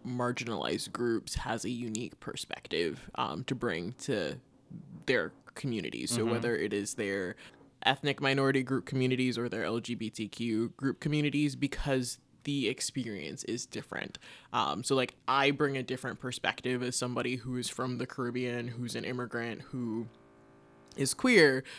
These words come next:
Speaker 1: because I have different experiences, I have different histories with, uh, microaggression, overt aggression,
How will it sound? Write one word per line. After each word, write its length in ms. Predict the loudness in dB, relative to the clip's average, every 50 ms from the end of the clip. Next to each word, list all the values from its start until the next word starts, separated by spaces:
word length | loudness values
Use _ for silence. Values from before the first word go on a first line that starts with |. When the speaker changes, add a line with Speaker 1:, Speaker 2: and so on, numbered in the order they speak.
| -16 -14
Speaker 1:
because 220 | -8 -4 -2 2
I 160 | 2 4 2 2
have 360 | 2 2 2 2 2 2 -2
different 600 | -2 -2 -2 0 2 4 4 4 4 0 -4 -14 -18 -18 -20 -20 -20 -12 -8 -6
experiences, 880 | -4 -4 -4 0 4 6 6 6 6 6 4 4 6 6 6 6 6
I 80 | 6 4
have 300 | 4 4 2 0 0 0
different 640 | -2 -2 -2 -2 -2 -2 0 -2 -2 -4 -6 -10 -12 -14 _ _ _ _ _ -14
histories 840 | 0 4 4 4 4 4 2 4 4 6 6 8 8 6 6 6
with, 280 | 6 6 6 6 4 0 -12 -6 -2
uh, 100 | -2 -2 -2 -2 0
microaggression, 1040 | 4 6 6 6 6 4 4 6 6 6 6 6 6 4 4 4 4 6 6 6 6 6
overt 460 | 4 4 4 4 4 4 4 4 2
aggression, 680 | 0 0 2 4 2 4 4 2 2 2 2 2 0